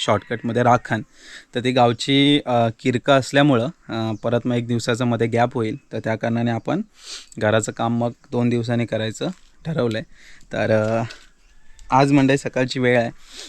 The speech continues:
तर, अ, मस्त सकाळ झालेली आहे, ढगाळ वातावरण आहे आणि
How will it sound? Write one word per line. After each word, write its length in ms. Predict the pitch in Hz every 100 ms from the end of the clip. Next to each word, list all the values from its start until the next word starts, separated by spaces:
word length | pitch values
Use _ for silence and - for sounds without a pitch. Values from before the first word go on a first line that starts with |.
| - -
तर, 340 | 110 110 110 107
अ, 40 | - _ _ - _ _ _ _ _ _ -
मस्त 260 | 143 - 139
सकाळ 340 | - - 123
झालेली 320 | 127 120 123
आहे, 80 | 117
ढगाळ 300 | 117 110 113
वातावरण 520 | 113 110 117 117 117
आहे 420 | 117 110 139 - 117
आणि 500 | 165 117 117 113